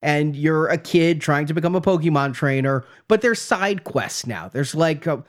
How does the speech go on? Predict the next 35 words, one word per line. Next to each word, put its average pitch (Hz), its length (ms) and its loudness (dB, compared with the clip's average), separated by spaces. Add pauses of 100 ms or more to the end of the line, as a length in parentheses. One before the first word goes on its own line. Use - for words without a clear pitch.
(120)
you 170 160 4
have 247 180 2
to 196 120 0
learn 233 420 2
to 147 280 4
surf 254 600 2
on 185 220 2
the 165 100 2
back 247 400 -2
of 156 320 0
this - 520 -2
manta 233 420 2
ray 170 300 2
looking 143 800 0
Pokemon. 127 840 -2 (240)
But 220 240 0 (200)
I 247 180 0
was 339 220 -4
surprised 170 540 -2
that 156 140 -6
the 147 60 0
combat 180 880 0
is 202 140 4
still 220 400 2
turn-based. 254 680 -2
I 202 180 2
thought 214 300 0
for 185 120 0
sure 165 480 4
that 147 240 0
would 151 200 0
be 139 320 4
an 127 120 -4
outmoded 156 760 4
concept 147 760 0